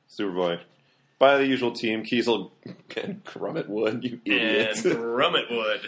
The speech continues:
Speaker 1: <laughs> Tom Grummett and Doug Hazelwood. All right, here we go.
Speaker 2: If by chance you are our listeners.
Speaker 1: That's a joke. Inside joke.
Speaker 2: Thanks for
Speaker 1: You're in on the joke.
Speaker 2: Yeah. <clears throat> Anyway, uh, the kids are all right.
Speaker 1: Joking it up.
Speaker 2: We got Static and Rocket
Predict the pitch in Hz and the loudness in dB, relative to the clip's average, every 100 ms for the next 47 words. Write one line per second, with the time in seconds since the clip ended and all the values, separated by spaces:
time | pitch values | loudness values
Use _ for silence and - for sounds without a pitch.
0 | - - 151 165 143 135 131 - 110 104 | -16 0 2 6 6 6 4 0 2 2
1 | 95 95 87 90 90 - - 107 - - | 4 2 2 -4 -6 -4 -2 -2 -2 -6
2 | _ - - 90 - - - _ _ - | _ -8 -6 -6 -8 -12 -16 _ _ -20
3 | - 202 214 - - 147 135 - 135 120 | 2 4 4 0 0 4 4 4 2 2
4 | - 117 123 131 127 127 131 135 143 139 | -2 -4 0 2 2 2 0 -4 -6 -10
5 | - - _ - - - _ _ - _ | -10 -14 _ -20 -20 -20 _ _ -20 _
6 | _ _ _ _ - - _ _ - 92 | _ _ _ _ -20 -20 _ _ -4 -4
7 | 90 87 85 - _ _ - 101 92 85 | -4 -8 -12 -16 _ _ -10 -8 -6 -6
8 | 85 80 _ _ 117 123 - 120 135 135 | -8 -12 _ _ -10 -10 -2 2 4 4
9 | 110 92 87 117 - _ - 147 - - | 2 -2 -4 -4 -8 _ -6 -6 -6 -14
10 | _ _ _ _ - 247 151 - - _ | _ _ _ _ -2 0 0 -6 -16 _
11 | - 151 165 127 139 139 151 147 170 175 | -10 -4 0 0 2 4 4 2 6 6
12 | 147 139 131 120 113 - - 110 143 185 | 6 2 2 2 0 -4 0 2 4 4
13 | 165 - 151 156 - - 185 170 143 120 | 4 4 4 2 2 2 4 4 0 2
14 | 147 156 143 | 2 2 -2